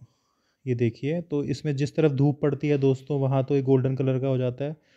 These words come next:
और जिस तरफ धूप नहीं पड़ती, वहाँ ये थोड़ा डार्क ग्रीन कलर का रहता है। बहुत ही खूबसूरत टाइप का प्लांट है और रफ टफ है दोस्तों, एवरग्रीन हमेशा रहता है और दिखने में बहुत ही खूबसूरत रहता है। तो अगर आपके पास कोई बालकनी है, जहाँ पर आपको कोई हाइट वाला प्लांट चाहिए,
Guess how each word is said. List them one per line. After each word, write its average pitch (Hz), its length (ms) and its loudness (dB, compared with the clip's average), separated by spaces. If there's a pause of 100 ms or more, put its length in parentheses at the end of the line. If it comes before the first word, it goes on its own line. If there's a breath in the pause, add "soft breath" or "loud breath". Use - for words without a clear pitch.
(220 soft breath)
और 131 140 0
जिस 135 200 -2
तरफ 143 160 4
धूप 135 280 2
नहीं 139 260 2
पड़ती, 135 320 0
वहाँ 131 260 0
ये 139 60 0
थोड़ा 135 220 0
डार्क 123 280 2
ग्रीन 127 260 2
कलर 120 220 2
का 117 120 -4
रहता 110 260 -4
है। 113 60 -8
बहुत 135 220 -2
ही 156 40 -4
खूबसूरत 135 520 -4
टाइप 127 240 -2
का 135 60 -2
प्लांट 120 380 -2
है 156 180 -8 (460 soft breath)
और 131 140 2
रफ 127 260 2
टफ 139 160 0
है 131 80 0
दोस्तों, 127 520 0 (240)
एवरग्रीन 131 460 2
हमेशा 131 380 2
रहता 123 280 -2
है 135 60 -2
और 127 60 -4
दिखने 135 280 -2
में 143 120 -2
बहुत 135 220 0
ही 151 40 -4
खूबसूरत 127 500 -4
रहता 113 260 -4
है। 110 140 -6 (460 loud breath)
तो 143 120 0
अगर 135 140 2
आपके 135 240 0
पास 139 180 -2
कोई 143 140 -2
बालकनी 131 520 0
है, 139 180 0
जहाँ 131 200 0
पर 131 160 -2
आपको 127 240 -2
कोई 143 160 2
हाइट 135 340 0
वाला 139 180 2
प्लांट 123 340 -2
चाहिए, 123 420 -2